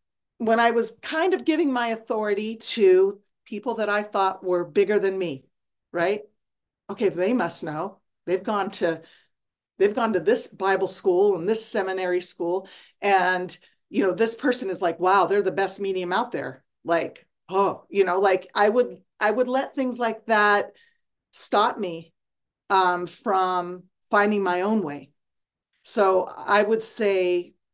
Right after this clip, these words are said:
learn from me. <laughs> You know, don't, don't let things go so long with your health condition or whatever,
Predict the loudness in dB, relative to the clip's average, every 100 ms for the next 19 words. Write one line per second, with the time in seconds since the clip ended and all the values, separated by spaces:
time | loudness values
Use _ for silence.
0 | _ _ _ _ _ _ _ _ -8 -4
1 | -2 -2 -2 -2 0 -2 -4 -12 _ -6
2 | 2 2 2 -4 -8 -14 -14 -6 2 2
3 | 6 6 6 2 -4 _ _ _ _ _
4 | _ _ _ _ _ _ _ _ 0 2
5 | 2 -2 -8 _ _ 2 2 2 -2 -4
6 | -4 0 2 2 0 -2 0 4 4 4
7 | -2 -12 -8 0 2 2 -2 -8 -18 _
8 | _ _ _ 0 0 2 -2 -2 -4 -8
9 | -6 -4 -4 -8 -12 -16 _ _ _ _
10 | _ _ _ 0 2 4 2 -2 -6 -12
11 | _ _ -4 2 4 4 2 2 2 0